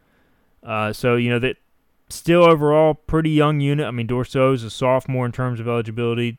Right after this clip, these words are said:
Powell's a freshman in terms of eligibility. Ford is your, your senior, obviously, a-, along with Saba. Uh, but I think we've seen Saba and Ford be pretty steady to this point,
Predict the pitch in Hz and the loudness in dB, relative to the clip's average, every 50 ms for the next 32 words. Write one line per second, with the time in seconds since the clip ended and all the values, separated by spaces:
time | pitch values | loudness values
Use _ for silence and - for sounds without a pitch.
0 | _ _ - 127 120 123 123 120 110 110 104 - - 127 123 123 - - 127 120 | _ _ -6 -2 -2 0 0 -2 -4 -6 -8 -4 -2 -2 -2 -2 -4 -6 -6 -6
1 | 117 113 - 123 120 117 107 107 117 113 117 113 104 107 107 113 110 113 110 110 | -6 -6 -6 -6 -6 -6 -6 -4 -4 -2 -2 -4 -4 -4 -4 -2 -2 0 -2 -4
2 | 101 - - 127 127 131 123 113 113 117 113 104 107 113 110 110 - - 110 107 | -6 -8 -8 -6 -4 -2 -2 -2 -4 -6 -6 -8 -10 -10 -10 -10 -12 -12 -12 -12
3 | 104 - - - 123 117 113 113 110 110 110 110 110 110 101 - - 117 110 104 | -12 -12 -8 -8 -6 -6 -6 -4 -4 -2 -2 -2 -4 -6 -10 -10 -10 -8 -8 -8
4 | 101 - _ _ _ _ _ _ _ _ _ - 107 110 - - 120 117 113 110 | -10 -12 _ _ _ _ _ _ _ _ _ -8 -8 -8 -6 -6 -4 -4 -2 -2
5 | 110 107 98 92 - - 127 120 113 107 101 95 95 92 - - _ _ _ - | -2 -4 -6 -10 -6 -2 -2 -2 -2 -2 -4 -6 -8 -8 -12 -18 _ _ _ -20
6 | _ _ _ _ _ _ _ _ - 101 98 101 101 101 110 113 110 110 - 135 | _ _ _ _ _ _ _ _ -6 -4 -2 -2 -2 -2 -2 -2 0 0 -2 -2
7 | 127 127 131 120 110 - - 143 139 131 131 127 123 127 - - _ _ _ _ | -2 -2 -4 -4 -4 -4 -4 -2 -2 0 -2 -2 -4 -6 -10 -14 _ _ _ _
8 | _ _ - - - 156 139 143 139 139 127 113 - - - 147 151 143 123 117 | _ _ -18 -6 -2 0 0 2 2 0 -2 -4 -6 -6 -2 0 2 2 2 0
9 | 120 113 - - 123 110 92 - - - - 151 147 151 143 127 113 110 110 104 | -4 -6 -6 -6 -8 -8 -8 -12 -16 -6 -2 -2 0 0 0 0 -2 -2 -4 -6
10 | - - - 120 110 107 104 101 98 | -6 -8 -10 -8 -8 -6 -8 -8 -12